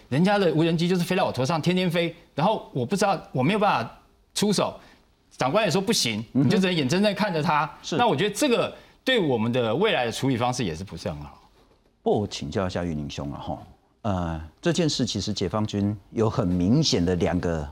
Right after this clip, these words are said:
Speaker 2: 也不能叫阴谋，就叫阳谋。他公布这样子的照片、影片，第一个呢，就是要羞辱我们，羞辱国军，然后进而引发国人说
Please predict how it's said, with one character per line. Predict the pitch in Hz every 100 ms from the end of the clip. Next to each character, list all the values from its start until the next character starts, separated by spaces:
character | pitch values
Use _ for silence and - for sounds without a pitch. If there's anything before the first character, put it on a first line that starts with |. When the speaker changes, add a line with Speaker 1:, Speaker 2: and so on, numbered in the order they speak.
| -
Speaker 2:
也 | 92
不 | 85
能 | 123
叫 | 117 110
阴 | 127 131
谋， | 85 87
就 | 110
叫 | 110 -
阳 | 87 107
谋。 | 104 - - - - _ -
他 | 131
公 | 147 156
布 | 151 131
这 | -
样 | 123
子 | 107 92
的 | 90
照 | 120 101
片、 | 107 101 78 - -
影 | 95 87
片， | - 104 78 - - _ _ _ _ -
第 | 190 196
一 | 185
个 | 156
呢， | 131 123
就 | 123 135
是 | 151
要 | 135
羞 | 117 - 143
辱 | 143 104
我 | 76
们， | 80 - _ _
羞 | - 160 156
辱 | 139
国 | - 107
军， | 110 120 113 127 - - _ -
然 | 117
后 | 156 139
进 | 135 - 202 135
而 | 113 120
引 | 123 107 107
发 | 135 139
国 | - 113 127
人 | 127 98 101 107
说 | - 139 135